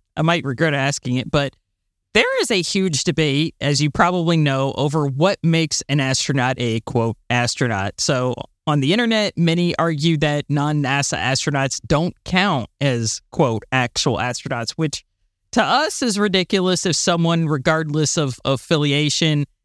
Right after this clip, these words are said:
has spent several days in Earth orbit, as you have. So what do you have to say about,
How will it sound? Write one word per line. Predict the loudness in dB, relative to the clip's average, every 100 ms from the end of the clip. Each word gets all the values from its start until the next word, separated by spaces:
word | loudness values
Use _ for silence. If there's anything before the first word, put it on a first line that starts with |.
| _
has | 0 2
spent | 0 0 0 0
several | 0 0 2 2
days | 2 2 2
in | 0
Earth | 0 0
orbit, | 0 0 -2 -6 -4
as | -2 0
you | 0 2
have. | 0 -2 -8 -14 _ _
So | -2 0
what | 2 0
do |
you | -2
have | 0 -2
to | -2
say | 0 0 0
about, | 0 0 0 -2